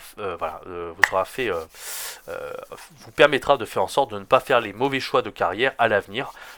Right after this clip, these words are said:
Donc bien sûr, ça c'est seulement quand vous débutez, mais par la suite, il faut aussi constamment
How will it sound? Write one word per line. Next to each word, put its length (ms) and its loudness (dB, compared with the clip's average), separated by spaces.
Donc 80 -8
bien 80 2
sûr, 160 -2
ça 100 0
c'est 140 -4
seulement 320 4
quand 140 0
vous 120 -10
débutez, 480 0
mais 120 -8
par 160 12
la 40 8
suite, 240 -4
il 40 -12
faut 100 -6
aussi 340 -6
constamment 640 6